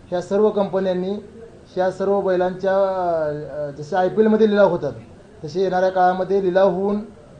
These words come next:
ह्या कंपन्यांनी ह्या बैल-, बैलांचे, अ, बोली लावून त्यांना, अ, त्या स्पर्धेसाठी घ्यायचं आणि जास्तीत जास्त फायदा ह्या शेतकऱ्यांना कशा पद्धतीने होईल या बैलगाडीच्या माध्यमातून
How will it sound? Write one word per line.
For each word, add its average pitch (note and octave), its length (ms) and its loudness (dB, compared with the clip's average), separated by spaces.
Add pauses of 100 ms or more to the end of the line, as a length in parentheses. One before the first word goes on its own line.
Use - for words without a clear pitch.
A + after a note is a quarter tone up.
(340)
ह्या F3+ 100 0
कंपन्यांनी G3 840 -2 (960)
ह्या D#3 120 -4
बैल-, F3+ 320 -2
बैलांचे, F#3 600 -2
अ, E3+ 140 -4
बोली F#3+ 320 0
लावून G#3 200 4
त्यांना, G3+ 360 0
अ, E3+ 540 -2
त्या F#3 100 -4
स्पर्धेसाठी F#3+ 560 -4
घ्यायचं F#3 420 -2 (600)
आणि E3+ 200 -10
जास्तीत F3 440 -4
जास्त G3 340 2 (100)
फायदा F3+ 260 -2
ह्या F#3 240 0
शेतकऱ्यांना F3+ 480 -6
कशा F3 280 -6
पद्धतीने F3+ 340 -6
होईल E3+ 180 -4
या F3 80 -2
बैलगाडीच्या F3 480 -4
माध्यमातून D3+ 560 -6